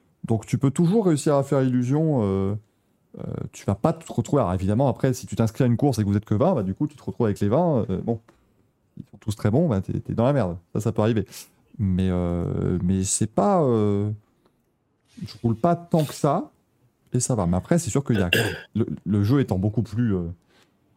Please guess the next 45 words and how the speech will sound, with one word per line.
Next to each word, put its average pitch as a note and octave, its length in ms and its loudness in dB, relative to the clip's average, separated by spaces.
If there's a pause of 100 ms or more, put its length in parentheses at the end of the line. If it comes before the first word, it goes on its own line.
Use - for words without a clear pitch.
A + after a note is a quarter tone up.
(260)
euh, C2 100 -12 (300)
comment F2+ 200 -6
dire, F#2+ 240 -4
euh, E2 200 -6 (540)
exigeant, A#2+ 600 2 (360)
parce - 120 -20
qu'il - 140 -12
faut, - 180 -12 (140)
faut - 200 -20
pas, - 160 -8 (120)
on F2+ 60 -6
va F2+ 80 -2
pas - 100 -8
dire G2+ 140 0
réaliste G2+ 340 0
ou G#2+ 40 -2
quoi, D3 140 2
c'est - 240 -4
exigeant, A2+ 440 0
puisque G2 180 -6
c'est - 100 -10
quand F#2+ 100 0
même F2+ 60 0
plus - 120 -10
compliqué - 320 -6
à G2 40 2
piloter, G2 320 -4
euh, E2+ 160 -2
de E2+ 100 -6
base, F2+ 180 -2
évidemment. A2+ 320 0 (800)
Ça - 80 -20
fait B2+ 100 0
que - 60 -10
c'est, G#2 100 -6
voilà, G#2 300 0
c'est, - 260 -10
c'est - 180 -8
plus, G#2+ 260 -2
euh, F2 240 0
c'est F#2 140 -8
plus G#2 140 -6
difficile, G2 400 -4
mais, F2 200 -2
euh, E2+ 340 -4